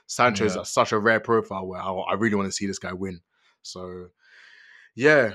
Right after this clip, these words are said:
Speaker 1: but I think, flipping hell, this has nearly been an hour. So,
Speaker 2: Yeah,
Speaker 1: yeah,
Speaker 2: yeah,
Speaker 1: that,
Speaker 2: yeah.
Speaker 1: that's, that's part one for, um, for this <laughs> game week review. It's been a mad one. Obviously, this will be, we'll just
Speaker 2: Yeah,
Speaker 1: call this
Speaker 2: sorry,
Speaker 1: an
Speaker 2: guys,
Speaker 1: Arsenal.
Speaker 2: man. There was just,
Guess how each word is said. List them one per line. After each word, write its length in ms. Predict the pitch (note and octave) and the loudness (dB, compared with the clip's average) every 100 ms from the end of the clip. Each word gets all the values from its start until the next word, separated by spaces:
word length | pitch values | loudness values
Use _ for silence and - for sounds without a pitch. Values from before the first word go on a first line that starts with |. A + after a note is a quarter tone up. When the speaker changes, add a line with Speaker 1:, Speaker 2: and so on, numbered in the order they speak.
| - | -4
Speaker 1:
but 340 | G2+ B2 B2 - | 0 2 0 -4
I 60 | |
think, 280 | - D#3+ A#2 | -4 -4 -4
flipping 340 | - - C#3+ G#2 | -12 -14 -12 -8
hell, 100 | G#2+ | -8
this 160 | A2+ | -10
has 80 | A2 | -8
nearly 200 | A2+ A2 | -4 -4
been 140 | G2+ | -4
an 100 | G2 F#2 | -6 0
hour. 460 | A2 G#2 G2 A2 - | 2 2 0 -6 -12
So, 460 | - G#2 G2+ G2+ G2 - - | -10 -4 -2 -4 -6 -14 -6
Speaker 2:
Yeah, 220 | A2+ G#2 | 0 2
Speaker 1:
yeah, 40 | |
Speaker 2:
yeah, 100 | A2+ G#2+ | 2 4
Speaker 1:
that, 200 | D#3 - | 4 4
Speaker 2:
yeah. 60 | |
Speaker 1:
that's, 180 | F3+ F#3+ - | 2 2 2
that's 180 | F#3 F3+ | 2 2
part 320 | - E3+ C3+ | 2 4 6
one 260 | C#3 C3+ A#2+ | 4 2 0
for, 560 | - A#2 A2+ A2 A2+ | -4 0 2 2 2
um, 460 | A2 G#2+ G#2 G2+ G2+ _ _ _ _ _ _ _ - - _ | 2 2 0 -4 -8 _ _ _ _ _ _ _ -20 -20 _
for 140 | - G#2 | -8 -4
this 420 | A2 - - - - A2 - | -2 -4 -8 -6 -4 -4 -8
<laughs> 320 | A#3 F#3+ - | -12 -10 2
game 220 | C3+ B2 | 2 4
week 140 | B2 G#2+ | 0 0
review. 400 | A2+ G#2 A#2 B2+ | 0 0 -4 -4
It's 120 | - | -6
been 120 | B2 | -8
a 60 | G#2 | -6
mad 260 | A2 A2+ | -2 -4
one. 140 | G#2+ A2 | -4 -8
Obviously, 240 | A2+ A2+ | -8 -8
this 140 | A2+ B2+ | -8 -8
will 80 | |
be, 100 | A2+ | -8
we'll 140 | A#2+ C3+ | -2 2
just 100 | C3 | 4
Speaker 2:
Yeah, 40 | |
Speaker 1:
call 80 | C3+ | 4
this 80 | C#3+ | 6
Speaker 2:
sorry, 160 | F3+ E3 | 8 8
Speaker 1:
an 60 | C3+ | 8
Speaker 2:
guys, 100 | B2+ | 6
Speaker 1:
Arsenal. 260 | A#2 A2 | 0 -2
Speaker 2:
man. 200 | A#2+ B2 | -4 -2
There 120 | C3 | 2
was 100 | D#3+ | 2
just, 200 | F3+ G#3 | 2 0